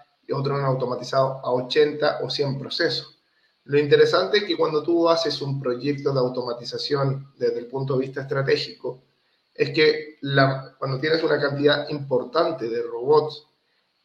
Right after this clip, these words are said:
¿qué es lo que pasa? Se empiezan a generar economías de escala. Y esa economía de escala lo que hace es generar un costo por robot muy bajo. Estamos hablando que cada, el costo por robot, estamos hablando aproximadamente de entre quince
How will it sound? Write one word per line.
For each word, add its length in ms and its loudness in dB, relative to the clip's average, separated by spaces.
¿qué 100 4
es 60 4
lo 120 4
que 120 4
pasa? 360 0
Se 120 -10
empiezan 320 -2
a 40 0
generar 360 0
economías 500 -4
de 60 -10
escala. 480 -6
Y 100 -2
esa 160 2
economía 460 2
de 60 2
escala 420 2
lo 120 2
que 140 0
hace 380 2
es 100 0
generar 840 0
un 200 0
costo 360 0
por 160 0
robot 380 2
muy 360 -2
bajo. 360 -4
Estamos 360 -2
hablando 380 0
que 240 -4
cada, 440 2
el 140 -6
costo 320 -6
por 200 -4
robot, 360 -2
estamos 280 -2
hablando 340 2
aproximadamente 800 -4
de 240 -4
entre 340 -10
quince 600 0